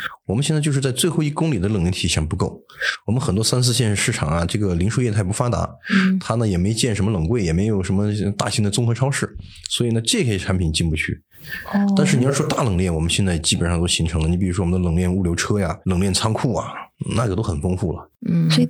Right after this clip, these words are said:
Speaker 3: 不是供应端的问题，是零售端的问题。
Speaker 1: 对，就是最后一公里的这个零售，呃，冷链体系的问题。
Speaker 2: 嗯，嗯，
Speaker 1: 对。
Speaker 2: 嗯。
Speaker 1: 还有一个呢，就是我曾经讲过一个叫乳资源分工嘛。我们认为啊，就是未来这种低温化发展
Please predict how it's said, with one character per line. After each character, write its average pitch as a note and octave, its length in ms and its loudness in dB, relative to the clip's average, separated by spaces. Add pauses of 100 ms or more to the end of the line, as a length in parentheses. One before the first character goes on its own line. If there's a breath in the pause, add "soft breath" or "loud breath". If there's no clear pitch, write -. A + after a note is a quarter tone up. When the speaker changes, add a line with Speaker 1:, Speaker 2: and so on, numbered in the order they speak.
(120)
Speaker 3:
不 - 80 -2
是 C4 160 0
供 B3+ 240 2
应 B3 160 4
端 A#3 160 2
的 A3 80 4
问 G3 160 4
题， F#3 100 2
是 G3+ 120 2
零 F3 180 4
售 C4 180 0
端 F#3+ 180 0
的 F3 80 2
问 F3 220 0
题。 A#3+ 380 -4
Speaker 1:
对， D#2+ 100 -2 (140)
就 - 120 -2
是 G2 80 0
最 E3 160 0
后 D#3 140 2
一 E3 80 0
公 D#3 320 0
里 A2 100 0
的 F2+ 160 0
这 A2 140 -2
个 G#2 160 0
零 F2+ 180 2
售， G2 440 0 (180)
呃， F2+ 140 0
冷 E2+ 180 2
链 F#2+ 100 2
体 F2+ 200 -4
系 - 100 -2
的 G2+ 80 0
问 E2 140 0
题。 - 280 -4 (280 loud breath)
Speaker 2:
嗯， G3 180 4 (100)
嗯， E3+ 200 0
Speaker 1:
对。 E3 160 2
Speaker 2:
嗯。 E3 240 2 (360 loud breath)
Speaker 1:
还 B2+ 120 -2
有 E3 80 0
一 C#3+ 80 0
个 B2+ 100 0
呢， A2+ 160 0
就 A2 140 -2
是 F#2+ 400 0 (260)
我 F2 160 -2
曾 G#2 160 0
经 B2 100 0
讲 E2 140 0
过 F2+ 100 0
一 A2 60 0
个 G#2 120 -2
叫 G#2+ 140 -2
乳 E2+ 220 -2
资 F#2+ 140 0
源 G#2 120 0
分 A2 160 0
工 A#2 200 0
嘛。 F2 160 -4 (140)
我 - 100 -4
们 G#2+ 120 0
认 E3 140 0
为 G2 140 0
啊， F2 80 0
就 F2 140 -4
是 F#2 200 -2
未 B2 160 -2
来 G2+ 120 0
这 A2 100 -2
种 F2 220 0 (100)
低 B2+ 140 0
温 B2 180 2
化 A2 140 0
发 F#2+ 120 -2
展 E2 160 0